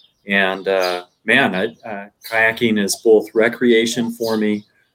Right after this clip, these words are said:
Um, it's a, a, a way of building relationships.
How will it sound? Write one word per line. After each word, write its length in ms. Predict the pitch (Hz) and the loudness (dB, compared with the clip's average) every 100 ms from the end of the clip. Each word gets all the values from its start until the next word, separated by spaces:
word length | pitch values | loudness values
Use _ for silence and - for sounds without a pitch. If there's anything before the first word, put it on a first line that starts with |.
| _ | _
Um, 380 | 101 98 90 90 | -6 -2 0 -2
it's 280 | 95 - - | -4 -4 -2
a, 80 | 98 | 0
a, 720 | 92 92 95 95 90 92 104 | 0 -2 -4 -4 -4 -6 -6
a 60 | |
way 300 | 95 104 107 | 0 4 6
of 180 | 98 90 - | 4 2 2
building 340 | 120 117 110 | 4 4 2
relationships. 1300 | 95 95 110 120 127 117 - 113 113 - - - - | 0 2 4 4 0 -2 0 0 0 -4 -10 -12 -20